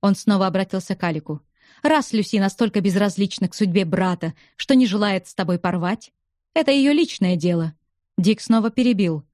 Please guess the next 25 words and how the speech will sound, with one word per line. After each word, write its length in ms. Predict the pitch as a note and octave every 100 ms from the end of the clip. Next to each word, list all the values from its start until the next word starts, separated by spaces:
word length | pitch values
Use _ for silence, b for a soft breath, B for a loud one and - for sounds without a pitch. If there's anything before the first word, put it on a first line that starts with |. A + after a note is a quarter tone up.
| _ _ _ -
«Бога 400 | G3+ G3+ F3+ G3
ради, 300 | G#3 G#3+ E3+
Бобби, 440 | D3 F#3+ F3 D3
не 140 | F3 G3
устраивай 580 | G3 - G#3+ G3 E3
сцен, 440 | E3 - G#3+ F3+ C#3+ _
не 100 | G3
выставляй 500 | F#3 - A3 B3 A3
себя 280 | - F3 F3
идиотом». 540 | E3+ G#3 F3+ D#3+ D3 _ _ _ _
«Не 140 | F#3
перебивай, 600 | F#3 A3 G3+ A#3 A#3 F#3+ D3
катись 340 | F3+ A#3 A3
ты 80 | A3+
к 60 | -
чёрту». 540 | - A#3+ F3 - - _ _ _ _ _ _ _
«Считаешь 560 | - - A3+ A#3+ A#3+ G3+
здесь 240 | F3 B3
подходящее 640 | - A3+ A3+ A3+ A#3 - A3
место 340 | A3+ - G#3+
для 160 | F#3 G#3+
перебранки?» 720 | A3 F#3+ G#3 D4+ D4+ F3 C#3 _
спокойно 460 | - - F3 F3 E3+
спросил 420 | - F#3 - E3+
Алик. 360 | D#3+ D#3 -